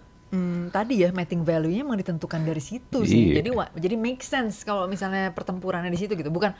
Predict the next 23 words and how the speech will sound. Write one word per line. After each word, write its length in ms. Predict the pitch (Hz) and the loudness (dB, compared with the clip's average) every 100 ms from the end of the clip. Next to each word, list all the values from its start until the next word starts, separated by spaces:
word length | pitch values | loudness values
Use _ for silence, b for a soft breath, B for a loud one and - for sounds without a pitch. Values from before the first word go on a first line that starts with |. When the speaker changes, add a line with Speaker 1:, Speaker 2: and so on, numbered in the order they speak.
| B - | B -10
Speaker 1:
bukan 220 | 185 208 | 0 0
gara-gara, 380 | 190 190 175 190 | 4 4 4 2
maksudnya 280 | 180 196 240 | 0 -4 -4
kalau 180 | 247 196 | 0 0
orang 160 | 180 214 | 0 0
kan 120 | 240 214 - - - | -4 -6 -12 -20 -18
suka 340 | 165 - 175 151 | -12 -6 -2 0
ada 160 | 156 | -2
narasi-narasi 680 | 151 143 143 147 147 135 131 | -2 -4 -4 -4 -4 -4 -6
juga, 160 | 147 165 | -4 -4
terutama 300 | 151 139 147 | -4 -6 -4
mungkin 200 | 170 175 | -4 -6
di 80 | 143 | -6
TikTok 300 | 135 - - | -8 -10 -8
ya. 120 | - 131 | -6 4
<laughs> 680 | 185 254 247 247 247 - B B B B B B B B | 6 8 6 4 2 0 B B B B B B B B
Maksudnya 320 | 170 190 196 | 2 4 6
narasi-narasi 560 | 170 165 165 151 151 170 | 6 4 4 2 2 0
cowok 240 | 160 147 151 | 0 0 0
makhluk 300 | 147 147 147 | -2 -4 -4
logika 420 | 147 143 139 131 | -4 -4 -4 -4
gitu, 300 | 165 131 127 151 - | -4 -6 -8 -12 -8
Speaker 2:
Hmm. 160 | - | -6